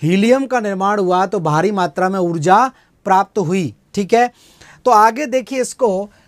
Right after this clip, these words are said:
जब हाइड्रोजन के समस्थानिक आपस में जुड़ना शुरू हुए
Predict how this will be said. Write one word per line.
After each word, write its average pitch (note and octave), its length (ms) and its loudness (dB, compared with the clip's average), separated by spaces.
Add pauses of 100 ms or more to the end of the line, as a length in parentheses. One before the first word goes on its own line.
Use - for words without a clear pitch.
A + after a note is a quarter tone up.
जब A#3 280 0
हाइड्रोजन G3+ 680 -2
के C#4+ 200 -6
समस्थानिक A#3 800 -2
आपस G#3+ 420 0
में B3 260 -8
जुड़ना G#3 480 -4
शुरू A#3+ 260 -6
हुए F#3+ 360 -2